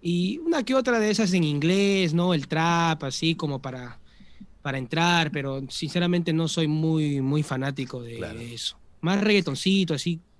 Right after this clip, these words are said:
Speaker 1: con mi esposa en la casa. Mientras
Speaker 2: Pero
Speaker 1: barro, me meto mi dancing.
Speaker 2: Claro, vas,
Speaker 1: Todo.
Speaker 2: la vas perreando mientras van barriendo los dos.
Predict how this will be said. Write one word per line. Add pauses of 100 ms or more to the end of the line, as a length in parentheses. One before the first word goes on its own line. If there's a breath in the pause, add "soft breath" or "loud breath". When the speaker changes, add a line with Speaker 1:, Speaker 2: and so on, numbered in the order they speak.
(140)
Speaker 1:
con
mi
esposa
en
la
casa. (180)
Mientras
Speaker 2:
Pero
Speaker 1:
barro,
me
meto
mi
dancing. (100)
Speaker 2:
Claro,
vas,
Speaker 1:
Todo.
Speaker 2:
la
vas
perreando
mientras
van
barriendo
los
dos.